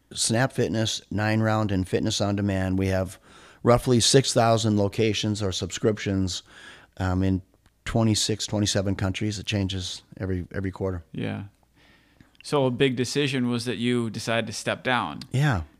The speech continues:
Speaker 1: Yeah.
Speaker 2: And talk a little bit about that.
Speaker 1: Well, it, it, it was time. It was, you know, it was ready. And my partners are private equity guys out of New York. And how private equity works, they make an investment in a company. And this is my second partner. The,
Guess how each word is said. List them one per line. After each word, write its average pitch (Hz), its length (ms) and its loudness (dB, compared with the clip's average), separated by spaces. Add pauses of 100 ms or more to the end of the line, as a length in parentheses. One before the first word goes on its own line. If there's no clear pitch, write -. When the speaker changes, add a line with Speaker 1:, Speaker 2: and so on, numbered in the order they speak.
(280)
Speaker 1:
Yeah. 127 100 -2
Speaker 2:
And 131 380 -2
talk 175 260 -2
a 185 40 -4
little 143 240 0
bit 120 140 -2
about 143 320 -4
that. 85 220 -6 (580)
Speaker 1:
Well, 175 220 8 (420)
it, 160 200 0
it, 185 140 6
it 190 140 2
was 175 160 4
time. 180 300 6
It 147 120 4
was, 139 280 4
you 143 300 -2
know, 143 160 6
it 131 120 4
was 123 300 6
ready. 127 420 6
And 104 420 2 (300)
my 123 380 2
partners 117 560 4
are 104 80 8
private 107 360 4
equity 101 460 0 (520)
guys 90 360 0
out 95 140 0
of 98 60 2
New 104 100 4
York. 95 400 0 (100)
And 92 380 0 (480)
how 127 100 2
private 170 320 8
equity 135 280 4
works, 117 280 4
they 110 80 4
make 113 180 4
an 110 80 4
investment 104 460 0
in 104 80 2
a 95 80 -2
company. 95 400 -2
And 101 140 2
this 117 180 0
is 107 120 -4
my 107 120 2
second - 480 -2
partner. 85 380 -4
The, 90 160 -4